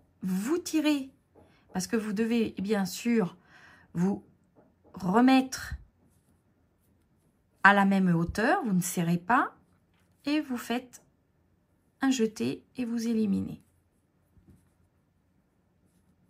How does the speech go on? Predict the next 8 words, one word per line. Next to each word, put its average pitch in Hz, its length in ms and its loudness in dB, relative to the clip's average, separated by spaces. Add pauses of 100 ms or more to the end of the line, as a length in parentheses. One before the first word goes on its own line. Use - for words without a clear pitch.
(2000)
Voilà 247 240 4
ce 269 140 -6
que 240 160 -6
cela 190 300 -2
donne. 294 320 -4
Donc, 196 280 -4 (560)
un, 226 300 2 (600)
deux, 208 260 -4